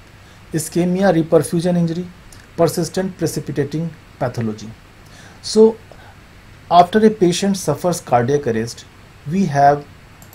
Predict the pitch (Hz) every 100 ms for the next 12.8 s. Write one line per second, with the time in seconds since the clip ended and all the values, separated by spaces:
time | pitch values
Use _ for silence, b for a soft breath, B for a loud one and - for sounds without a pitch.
0 | - - - - - - - - - -
1 | 147 190 185 202 208 - - 143 185 220
2 | - - - 208 240 233 - - - -
3 | - - - - - - - - - -
4 | - 175 180 175 170 151 156 143 143 -
5 | 139 120 113 98 - - - B B B
6 | B 202 220 233 - 170 160 120 110 113
7 | - - - - - - - - b b
8 | b b b - - 170 185 208 214 220
9 | 226 277 277 175 165 - 185 190 233 240
10 | 226 - - 214 214 196 185 170 160 151
11 | 151 185 196 190 180 - - 143 175 139
12 | 139 165 - 165 151 139 156 202